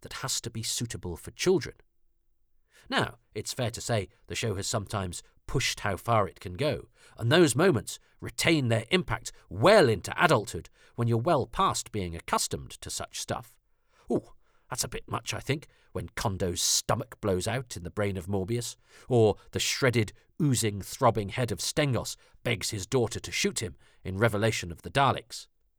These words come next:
But neither of those moments would make a modern cinema patron blink, nor would they alarm a twenty-first century teenager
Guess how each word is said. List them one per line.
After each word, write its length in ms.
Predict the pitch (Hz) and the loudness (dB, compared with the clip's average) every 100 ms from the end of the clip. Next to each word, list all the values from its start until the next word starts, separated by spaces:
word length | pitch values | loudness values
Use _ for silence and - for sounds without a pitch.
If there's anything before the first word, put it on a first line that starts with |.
| _ _ - - | _ _ -20 -8
But 140 | - | -6
neither 360 | 156 196 202 139 | -2 0 0 -2
of 80 | 110 | 0
those 240 | 104 92 | -2 2
moments 400 | 131 127 85 - _ _ | 2 2 0 -10 _ _
would 100 | - | -12
make 180 | 110 110 | -8 -6
a 60 | 87 | -6
modern 420 | 85 120 95 73 | -4 -4 -4 -6
cinema 440 | - 113 104 76 | -6 -4 -4 -6
patron 480 | 87 101 - 117 90 - | -8 -10 -6 -6 -6 0
blink, 380 | 175 - - _ _ _ - - | 0 0 -10 _ _ _ -20 2
nor 200 | 139 175 | 6 6
would 120 | 151 | 6
they 140 | 131 131 | 6 6
alarm 360 | 123 123 117 | 6 6 4
a 60 | 85 | 0
twenty-first 580 | - 120 117 123 113 - | -2 -2 -2 0 0 0
century 340 | 117 - 117 | -4 -2 -4
teenager 600 | 117 190 156 95 - | -2 -2 -2 -2 -8